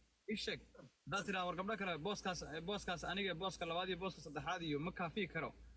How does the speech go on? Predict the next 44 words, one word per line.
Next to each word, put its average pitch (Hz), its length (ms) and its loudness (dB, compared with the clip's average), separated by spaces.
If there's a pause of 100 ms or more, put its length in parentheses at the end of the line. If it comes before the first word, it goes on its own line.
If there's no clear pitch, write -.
(440)
Gabdho 180 220 2
kaafiyo 175 380 -2
u 220 60 0
yeer. 254 240 2 (380)
Haddaan 247 280 -2
u 269 60 2
yeerayaa, 233 420 4
waan 151 120 -2
soo 220 200 0
qaban, 214 300 -2
live 240 160 0
kama 233 120 4
soo 220 120 2
dhex 190 120 -4
qabanba. 196 280 0 (340)
Waa 160 120 0
haddaad 190 200 2
raalli 214 180 2
ka 220 100 0
tahay. 156 180 -2
Laakiin 175 200 0
haddii 196 240 2
kale, 208 140 2
anuu 214 160 2
anaa 208 180 2
ku 175 140 -8
iriba, 175 220 4
anaa 170 160 4
ku - 60 -8
siiyey. 160 340 4 (360)
Karti 139 320 0
baad 160 160 6
leedahay, 165 400 4
aqli 160 260 2
baad 165 160 4
leedahay, 165 320 2
qurux 165 300 0
baad 165 160 4
leedahay. 165 380 2 (420)
Maanta 175 260 0
Ilaahay 175 320 2
baa 175 120 2
ku - 100 -6
dhammaystiray. 170 600 2